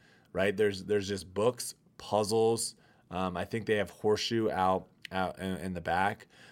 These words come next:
But it's like you just are talking to hikers that are starting the trail or just, uh, just ended. You're talking to other families, just spending time, you know, getting to know other people,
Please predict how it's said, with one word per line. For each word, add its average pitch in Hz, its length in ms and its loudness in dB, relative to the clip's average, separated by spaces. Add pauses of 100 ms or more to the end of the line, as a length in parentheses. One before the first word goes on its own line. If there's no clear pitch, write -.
(120)
But 113 120 0
it's 107 160 -4
like 98 340 2
you 101 160 -6
just 110 320 0 (100)
are 92 80 -4
talking 120 460 0
to 107 140 4
hikers 135 520 4
that 101 100 6
are 85 60 2
starting 120 420 2
the 139 80 0
trail 135 340 8
or 113 140 6
just, - 800 -2
uh, 90 280 2
just 98 280 -2
ended. 95 420 0 (480)
You're 104 80 -2
talking 127 240 2
to 107 100 4
other 113 180 4
families, 113 540 0
just 107 160 0
spending 107 300 0
time, 101 680 -2
you 101 160 -4
know, 98 120 0
getting 101 260 0
to 98 40 -4
know 98 220 0
other 95 200 2
people, 123 520 2